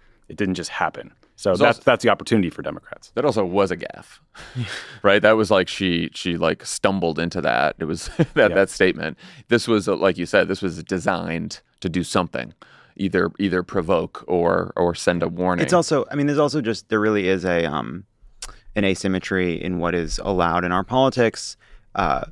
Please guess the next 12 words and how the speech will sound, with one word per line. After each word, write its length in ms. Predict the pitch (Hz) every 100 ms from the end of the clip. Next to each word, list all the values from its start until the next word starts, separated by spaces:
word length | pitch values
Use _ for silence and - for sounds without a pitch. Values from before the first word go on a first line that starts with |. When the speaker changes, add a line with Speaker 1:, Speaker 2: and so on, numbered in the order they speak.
| -
Speaker 3:
Republican 540 | 101 110 107 107 104 95
politicians 640 | 98 95 90 95 87 87
are 160 | - 92
allowed 340 | 90 85 85
to 480 | - 85 78 80 85 -
mock 460 | 101 123 110 -
and 160 | 92 85
deride 640 | 87 110 107 98 95 90 -
and 460 | 78 67 58 - _ _ _
describe 500 | 98 - - 95 90
as 160 | 85 -
terrible, 800 | - 131 110 95 101 95 92